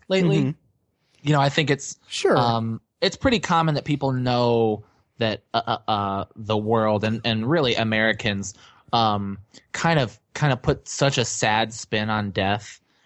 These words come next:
Speaker 1: and, uh, a lot of other cultures kinda celebrate it and, and, and that kinda thing. Um, and so Matt talked about how much of a bummer it was that Leonard Nimoy died, and kinda my reaction to it was, "Is it really a bummer?" I mean, he
Speaker 2: <laughs>
Speaker 1: was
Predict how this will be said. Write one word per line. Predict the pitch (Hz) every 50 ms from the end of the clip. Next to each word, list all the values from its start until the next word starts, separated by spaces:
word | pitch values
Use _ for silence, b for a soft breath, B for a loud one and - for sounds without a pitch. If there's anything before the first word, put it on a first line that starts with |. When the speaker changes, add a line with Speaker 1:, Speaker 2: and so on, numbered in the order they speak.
| _
Speaker 1:
and, | - 101 101 98 95 95 95 92 - -
uh, | - 92 92 92 78 -
a | 87 107
lot | 113 117 113
of | 113
other | 113 110 101 104
cultures | - - 113 107 - 110 101 95
kinda | - - 117 104 98 92
celebrate | - - 117 113 117 101 98 95 92 92
it | 90 - -
and, | 92 90 90 90 - - -
and, | 123 143 139 87 80 -
and | 107 95 92
that | 92 92
kinda | - 98 95
thing. | 95 - 95 92 B B B B B B -
Um, | 127 131 123 120 117 117 113 B B B B
and | - 151 143
so | - - 175 165 165 170 165 - - 156 147 - -
Matt | 147 147 147 147 139 113 -
talked | - 151 139 135 -
about | 135 131 123 113
how | 135 127
much | 127 127 - -
of | 113
a | 113
bummer | 107 123 120 123 123 117
it | -
was | 113 110 110 107 107
that | - -
Leonard | 113 107 104 104 101 -
Nimoy | 120 120 120 113 104 95 98 92
died, | 131 135 156 143 131 117
and | 107 107 101 B B B B B B
kinda | - 151 147 139 131
my | 127 123 123 123 127 131 131 131 131 131 127 127 123 123 - -
reaction | 123 117 117 131 156 165 - - 143 127
to | - 113 113
it | 107
was, | 90 107 107 101 98
"Is | - 127 143 160
it | 196 160
really | 135 139 156 180 202 214 214
a | 220 196
bummer?" | 156 151 143 151 175 202 214 214 214 220
I | 196 131 131
mean, | 127 277 262 - 277
he | 143 -
Speaker 2:
<laughs> |
Speaker 1:
was | 131 127 123 117 - -